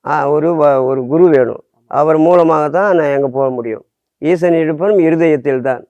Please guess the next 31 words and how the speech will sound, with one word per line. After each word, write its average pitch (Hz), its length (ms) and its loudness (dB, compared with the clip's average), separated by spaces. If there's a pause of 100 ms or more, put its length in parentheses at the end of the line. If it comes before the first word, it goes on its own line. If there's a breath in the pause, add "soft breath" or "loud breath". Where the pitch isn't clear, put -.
வேற 151 360 2
வேற 139 180 0 (220)
எங்கேயும் 147 360 0
வெளியாவதில்லை. 131 720 -2 (500)
அப்படிப்பட்ட 151 480 -2
ஈசனை 147 480 0 (500)
நாம 151 440 0
வணங்கி 147 480 -2
தான் 156 560 -6
பண்ணணும் 143 460 -2
அப்படிங்கிறது 127 420 -4
தான் 151 180 -8
மெய்வழி 135 380 -4
தத்துவம். 117 420 -10 (180)
அப்போ 117 240 -12
தெய்வம் 143 320 -2
வந்து 135 260 -6 (120)
அவங்களை 117 340 -6
கேட்குறாங்க. 123 460 -6 (540)
அப்போ 151 300 -2
அவங்கள 131 400 2
குருவாக 160 540 2
ஏத்துக்கிறாங்க. 135 640 -2 (180)
"நீங்களே 123 340 -4
என்ன 131 260 -2
சரணாகதி, 120 560 -8
இந்த 135 180 -8
மெய்யை 131 380 -6
நீங்க 131 220 -6
தான் 131 180 -6
அளக்கக்கூடியவர்கள்." 117 840 -10